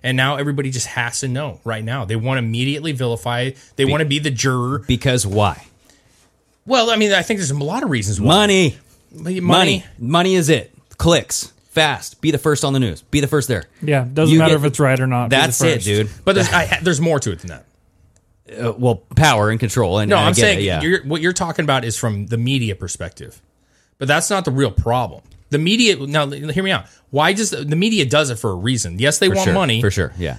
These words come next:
Speaker 1: But it's because supply and demand, bro. People
Speaker 2: Exactly.
Speaker 1: want that information that fast.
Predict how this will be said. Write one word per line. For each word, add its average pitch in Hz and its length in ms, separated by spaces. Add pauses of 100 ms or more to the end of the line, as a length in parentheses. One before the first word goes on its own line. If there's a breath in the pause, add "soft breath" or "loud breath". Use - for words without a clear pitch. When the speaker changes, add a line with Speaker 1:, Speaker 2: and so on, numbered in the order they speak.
(120)
Speaker 1:
But 160 180
it's 143 160
because 151 600
supply 104 420
and 120 100
demand, 165 440
bro. 101 220
People 175 340
Speaker 2:
Exactly. 107 200
Speaker 1:
want 226 280
that 123 180
information 110 520
that 95 160
fast. 87 360